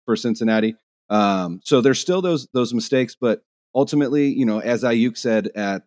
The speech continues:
the, or in the post-game press conference, you know, Jimmy Garoppolo is, uh, when it comes down to crunch time, he's unflappable.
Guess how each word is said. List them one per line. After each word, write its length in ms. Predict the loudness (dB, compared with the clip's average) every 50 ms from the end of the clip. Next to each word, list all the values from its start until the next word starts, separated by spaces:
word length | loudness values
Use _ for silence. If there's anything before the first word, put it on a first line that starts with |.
| _
the, 380 | -4 -2 -2 0 0 -2 -2 -2
or 200 | -2 -2 -2 -2
in 140 | 0 0 2
the 220 | 2 2 0 -2 -2
post-game 380 | 0 0 0 2 0 -2 -2
press 200 | 0 -2 -4 -2
conference, 420 | -4 -6 -6 -4 -6 -8 -8 -8 -14 _ _ _ _ _ _ -2
you 80 | 0
know, 280 | 2 2 2 0 -2 -6 -8 -2
Jimmy 280 | 2 2 2 2 2
Garoppolo 520 | 2 2 2 2 2 2 2 2 2 0 -2 -2
is, 420 | -2 0 0 0 0 -2 -6 -8 -8
uh, 460 | -6 -4 -2 -2 -2 -4 -4 -6 -8 -10 -10 -8
when 240 | -4 0 2 2
it 160 | 0 0 -2 -2
comes 200 | -2 -2 0 2
down 180 | 2 2 2
to 40 | 2
crunch 300 | 0 0 0 0 0 0
time, 280 | 0 0 0 0 -2 -6 _ _ _ _ -2
he's 140 | 0 2 4
unflappable. 580 | 4 4 4 2 2 0 0 -2 -6 -14 -14